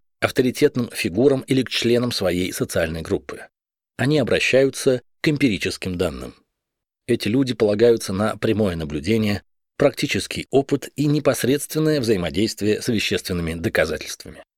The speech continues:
Свои дерзкие и креативные решения они принимают, опираясь на прочный эмпирический фундамент. Продуктивная паранойя.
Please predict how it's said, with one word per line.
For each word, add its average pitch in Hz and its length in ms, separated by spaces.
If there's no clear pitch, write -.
Свои 85 300
дерзкие 82 460
и - 140
креативные 92 580
решения 127 580
они 160 280
принимают, 123 680
опираясь 95 500
на 76 160
прочный 113 520
эмпирический 110 720
фундамент. 71 640
Продуктивная 123 600
паранойя. 95 720